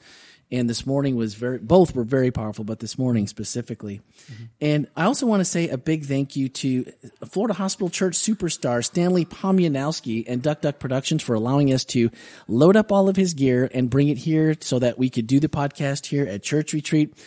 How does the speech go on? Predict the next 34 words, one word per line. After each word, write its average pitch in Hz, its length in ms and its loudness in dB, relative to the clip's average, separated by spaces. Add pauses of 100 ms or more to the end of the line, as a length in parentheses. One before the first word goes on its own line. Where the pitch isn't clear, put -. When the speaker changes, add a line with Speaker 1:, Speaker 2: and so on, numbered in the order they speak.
(220)
Speaker 1:
And 120 100 0
Gil 120 160 -2
Parente 170 540 0
as 139 100 -2
well. 160 220 -2
He's 123 180 -6
helping 123 320 -2
out, 123 300 0
uh, 117 180 -4
lending 131 320 0
us 123 80 0
some 123 160 -2
equipment 139 460 -2
for 123 300 -2
the 101 120 -6
Cozy 104 320 -4
Cafe 113 460 0
this 170 240 0
evening. 160 320 2 (400)
So 175 240 2
just 202 200 -2
wanted 180 200 2
to 143 80 -2
say 139 220 0
a 123 60 -2
super 151 360 -2
big 131 240 -4
thank 127 260 0
you 123 80 0
to 117 140 -6
both 120 320 -4
of 117 80 -8
those 104 200 -4
guys. 110 300 -6